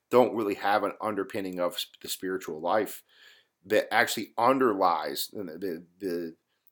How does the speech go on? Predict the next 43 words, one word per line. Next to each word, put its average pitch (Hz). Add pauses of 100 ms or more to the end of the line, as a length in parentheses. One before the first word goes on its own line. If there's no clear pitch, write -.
(120)
these 95
problems. 107
They're, 87 (260)
all 147
of 139
these 123
issues 117
that 104
we -
see 107
in 92
the 85
culture, 98 (920)
uh, 107
the 95
underlying 113
problem 101
is 92
a -
spiritual 107
problem. 64 (440)
And 101
I 107
think 110
that -
Satan 95
jumps 123
for -
joy 107
when 95
he 92
sees -
Catholics 110
going 92 (240)
here 139
and 107
there 117
and 101
being 90
pulled 120
in 92
all 85
directions, 113